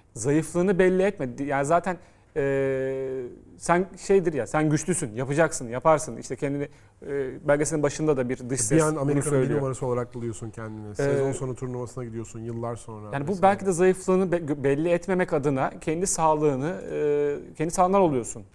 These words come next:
Speaker 1: doktora gitmeyerek. Ya bilmiyorum bu ne kadar doğru yapmış. Belki belgeselde bahsedilmedi. Belki gitti doktora, bilmiyorum ama, e, yani bence biraz geç kalınmış gibi duruyordu burada müdahale konusunda.
Speaker 2: Evet, o
Speaker 1: İki-,
Speaker 2: seviyeye gel-,
Speaker 1: iki bin on ikide Roddick,
Speaker 2: gelmesi beklenmemiş
Speaker 1: Roddick
Speaker 2: bir
Speaker 1: emekli
Speaker 2: seviye.
Speaker 1: olduğu zaman aslında hani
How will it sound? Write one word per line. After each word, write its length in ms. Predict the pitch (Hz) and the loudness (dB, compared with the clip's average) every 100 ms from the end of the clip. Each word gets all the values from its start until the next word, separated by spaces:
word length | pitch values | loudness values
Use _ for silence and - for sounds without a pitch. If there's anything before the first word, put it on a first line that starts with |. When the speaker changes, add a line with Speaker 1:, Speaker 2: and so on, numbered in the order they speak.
| - | -4
Speaker 1:
doktora 300 | 127 - 120 | -4 -2 -4
gitmeyerek. 540 | 110 - 113 139 202 - - - _ | -4 -8 -6 -6 -8 -14 -20 -20 _
Ya 200 | 123 110 | -4 0
bilmiyorum 460 | 185 220 202 151 131 | 2 6 6 4 0
bu 240 | 143 127 | -2 0
ne 80 | 143 | -2
kadar 320 | 175 156 127 | 4 4 4
doğru 160 | 131 123 | 0 0
yapmış. 280 | 120 120 | -2 -4
Belki 220 | 156 156 151 | -2 0 2
belgeselde 520 | 147 147 160 151 147 | 2 2 2 0 2
bahsedilmedi. 560 | 147 - 123 117 104 | 2 2 -6 -6 -4
Belki 260 | 117 127 135 | -4 -4 -4
gitti 260 | 135 - 143 | -6 -2 0
doktora, 440 | 123 - 104 110 - - - - _ | 0 -2 -8 -10 -12 -20 -20 -20 _
bilmiyorum 520 | 120 147 175 135 143 | -2 0 2 0 -2
ama, 220 | 180 170 185 - - | -2 -4 -6 -16 -2
e, 80 | 131 | 2
yani 220 | 135 135 | 4 6
bence 240 | 180 190 | 6 6
biraz 180 | 202 160 | 4 4
geç 200 | 180 - | 2 0
kalınmış 360 | 160 131 110 - | -4 -4 -8 -12
gibi 200 | 214 98 - | -14 -16 -14
duruyordu 400 | 120 110 107 101 | -10 -6 -8 -8
burada 180 | 120 120 | -6 -6
müdahale 400 | 117 120 120 117 | -4 -2 0 -2
konusunda. 520 | 107 104 - 107 151 - - 156 | -8 -14 -14 -16 -18 -20 -18 -14
Speaker 2:
Evet, 180 | 135 110 - | -12 -12 -10
o 40 | |
Speaker 1:
İki-, 120 | 139 160 | -8 -4
Speaker 2:
seviyeye 320 | 131 123 127 | -4 -4 -6
gel-, 40 | |
Speaker 1:
iki 160 | 123 123 | -4 -2
bin 40 | |
on 80 | 180 | 0
ikide 200 | 185 190 | 2 2
Roddick, 200 | 180 180 | 2 0
Speaker 2:
gelmesi 340 | 123 113 143 120 | -4 -10 -10 -12
beklenmemiş 500 | 120 127 123 113 110 151 | -12 -10 -10 -12 -12 -6
Speaker 1:
Roddick 240 | 143 156 | -6 -6
Speaker 2:
bir 200 | 107 - | -8 -4
Speaker 1:
emekli 200 | 147 - | -4 0
Speaker 2:
seviye. 160 | 180 175 | 2 2
Speaker 1:
olduğu 180 | 175 | 2
zaman 280 | 190 185 123 - - | 0 -2 -6 -8 -10
aslında 320 | 135 - 165 | -8 -2 0
hani 140 | 160 | 0